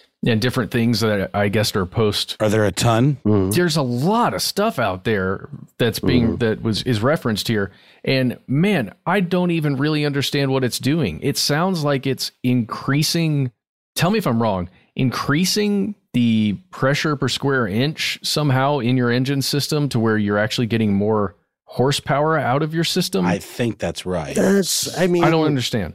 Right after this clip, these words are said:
Speaker 3: that's one of them, Matt. Like, there's also perhaps more, uh, efficacious, the more unethical life hack is to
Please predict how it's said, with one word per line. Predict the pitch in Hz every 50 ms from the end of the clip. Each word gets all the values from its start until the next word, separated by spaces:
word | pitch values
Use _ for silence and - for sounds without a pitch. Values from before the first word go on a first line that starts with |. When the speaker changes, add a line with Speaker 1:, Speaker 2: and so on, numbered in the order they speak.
| _
Speaker 3:
that's | - 156 196 202 - -
one | 147 123 117 120 139
of | 156 151
them, | 165 175 170
Matt. | 175 170 170 165 - -
Like, | 139 147 131 117 _ -
there's | 147 143 135 123 131
also | - 151 160 151 - - 170 151 143 127 - - - - - - - - - - _ _ _ _ _ -
perhaps | - 160 143 - - - 131
more, | 135 135 135 135 135 139 135 135 - - 113
uh, | 120 123 120 113 117 117 110 98 - _ _ _ _ _ _ _ _ -
efficacious, | 139 143 - - 143 - - 139 123 117 - 160 170 165 - - - _ _ _ _ _ _ _ -
the | 131 120
more | 120 127 127 135 127 127 117 -
unethical | - 131 131 131 - _ - - 127 - - 135 - 131 123 120 120 101
life | 110 113 127 135 -
hack | - 156 165 160 - _ _ _ _ _ -
is | 131 131 127 123 127 117 117 - -
to | - - - 123 117 117 110 110 113 110 107 107 104 95